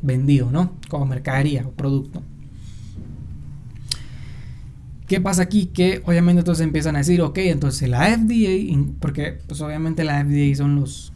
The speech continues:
son los gruesitos, lo confirmó junto con la cofepris, entonces, ¿qué pedo? ¿Qué chingados? Lo que está diciendo aquí Ares Terrón es de que está diciendo, "Lo que pasa es de que tú envías una prueba a la F D A y a la cofepris. Me das, te autoriza esa prueba,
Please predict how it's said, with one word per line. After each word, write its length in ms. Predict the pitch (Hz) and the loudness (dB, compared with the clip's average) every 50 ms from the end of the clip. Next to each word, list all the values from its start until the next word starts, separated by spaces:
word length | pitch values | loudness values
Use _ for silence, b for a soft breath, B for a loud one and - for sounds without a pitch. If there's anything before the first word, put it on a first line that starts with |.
| - - - | -14 -14 -12
son 180 | - - 151 | -6 -4 -4
los 140 | 151 147 143 | -2 -2 -2
gruesitos, 720 | 135 135 139 - 175 170 - 156 143 143 143 - - - - - - - | -2 -2 0 0 -2 -2 -2 -2 -4 -4 -4 -6 -8 -10 -14 -16 -10 -6
lo 220 | 175 147 139 135 | -4 -2 -2 0
confirmó 600 | - 143 135 - 151 143 156 170 180 170 160 165 - - | 0 -2 0 0 0 0 2 2 2 2 2 0 -4 0
junto 320 | - 208 226 240 226 214 | 4 4 4 4 2 -2
con 140 | 190 185 185 | 0 0 0
la 80 | 185 180 | 0 2
cofepris, 580 | 180 175 170 175 170 170 170 - - - - - - - | 0 0 0 0 0 0 -2 -2 -6 -12 -14 -14 -10 -6
entonces, 340 | - 143 143 156 147 143 - | -6 -4 -4 -4 -4 -4 -6
¿qué 140 | - - - | -8 -10 -12
pedo? 380 | - - 208 196 160 117 - - - - | -10 -8 -4 -4 -4 -4 -4 -8 -12 -12
¿Qué 120 | - 143 | -12 -10
chingados? 540 | 139 - 151 151 165 180 180 143 123 - - - | -8 -6 -4 -2 -2 -2 -2 -2 -4 -6 -6 -4
Lo 160 | 165 139 - | -2 -2 -2
que 140 | - - 127 | -2 -2 -4
está 200 | 117 - 156 151 | -2 -2 -2 -2
diciendo 300 | 156 156 156 160 160 156 | -2 0 0 0 -2 -2
aquí 160 | 156 165 160 | 0 0 0
Ares 160 | 160 156 156 | 0 0 0
Terrón 280 | 170 160 160 156 156 156 | 0 0 0 0 -2 -2
es 120 | 147 139 | -2 -2
de 100 | 147 151 | -2 -2
que 80 | 143 139 | -2 -2
está 120 | 143 147 | -2 0
diciendo, 280 | 139 139 147 151 147 143 | 0 0 0 0 0 0
"Lo 140 | 139 135 | 0 0
que 100 | 139 151 | 0 -4
pasa 500 | 143 - - 185 175 170 - 165 165 170 B B B B B B B | -6 -2 0 0 2 2 0 -4 -4 -6 B B B B B B B
es 140 | 170 147 156 | -6 -4 -4
de 80 | 160 | -4
que 100 | - 147 | -4 -4
tú 200 | 143 - - 175 | -4 0 0 2
envías 320 | 170 170 170 170 165 156 175 | 2 4 2 2 2 4 4
una 260 | 175 170 160 - - | 4 4 2 -2 -2
prueba 480 | - 175 175 170 156 143 143 147 - - - B B B B B B B - - - | 2 4 4 6 4 4 0 0 -4 -8 -12 B B B B B B B 2 2 2
a 280 | 175 147 151 175 - | 2 2 -2 -4 -4
la 240 | - 160 131 123 131 | -4 -2 -2 0 -2
F 100 | 135 139 | 0 0
D 180 | 139 143 139 139 | 2 4 6 6
A 40 | |
y 80 | 139 135 | 4 4
a 40 | 127 | 2
la 120 | 123 120 | -2 -4
cofepris. 500 | - 135 127 131 - 185 196 180 - - B B B B B B | -4 -4 -6 -4 -2 0 0 0 0 -2 B B B B B B
Me 140 | - 139 139 | 0 2 2
das, 200 | 143 151 160 156 | 2 2 0 -2
te 60 | 165 | -4
autoriza 320 | 160 147 156 156 156 165 160 | -4 -2 -2 -2 -2 -2 -2
esa 180 | 160 170 - | -2 -2 -2
prueba, 380 | - 180 190 175 160 160 175 | -2 0 0 0 0 0 -2